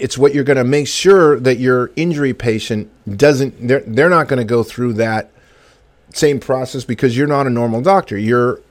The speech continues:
one of the best doctors in your area. You understand, look, there's disc herniation, there's support ligament damage, which causes excessive motion,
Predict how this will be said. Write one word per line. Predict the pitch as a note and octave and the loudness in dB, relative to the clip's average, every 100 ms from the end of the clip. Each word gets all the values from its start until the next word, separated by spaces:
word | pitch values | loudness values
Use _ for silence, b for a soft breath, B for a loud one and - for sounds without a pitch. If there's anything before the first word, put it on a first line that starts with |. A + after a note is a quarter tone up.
| - | -12
one | A2+ B2 B2+ | -6 -2 -2
of | |
the | A#2 A#2 | -2 -4
best | A2 F#2+ B2 B2+ A#2+ G2+ | -6 -2 0 0 -4 -4
doctors | A2 G#2+ - G#2+ | -4 -4 -6 -6
in | G#2 | -6
your | G2+ G2 - | -6 -6 -4
area. | C#3 D#3 D3 - | -2 0 -2 -4
You | G2+ F#2 | -4 -6
understand, | G2 F#2+ A2+ G#2+ G#2 - | -6 -8 -6 -4 -6 -6
look, | A2+ - | -8 -6
there's | G#2+ G2 | -8 -6
disc | A#2+ C3+ - | -8 -8 -6
herniation, | C#3 B2+ B2 A#2+ - A#2 A2 | -6 -2 -2 -4 -6 -6 -6
there's | G#2 - - | -6 -10 -16
support | - G2 C3+ C#3 | -16 -4 2 2
ligament | B2+ C3 A#2+ A2+ | 2 -2 -2 -4
damage, | A#2+ A#2 A2+ | -4 -4 -4
which | G#2 G2+ | -6 -6
causes | - G#2 F#2+ | -2 -2 -2
excessive | G2+ G#2 A#2 G#2+ G2+ | -6 -4 -4 -4 -4
motion, | G2+ A2 G#2+ | -6 -6 -8